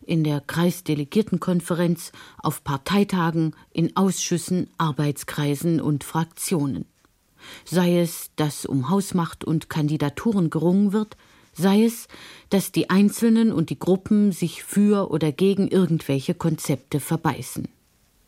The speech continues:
Wenn es da auch keineswegs immer ums Ganze geht,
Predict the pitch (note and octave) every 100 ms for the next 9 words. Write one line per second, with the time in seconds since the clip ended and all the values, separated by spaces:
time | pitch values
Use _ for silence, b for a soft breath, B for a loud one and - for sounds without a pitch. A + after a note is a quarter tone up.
0 | _ B B B B B B B E3+ G#3+
1 | A3 - G#3+ G3+ E3+ - - G3 G3+ -
2 | F3+ - - A3 G3+ E3+ - D3 C3 -
3 | - G3+ G#3+ - D3 D3+ F3 G#3+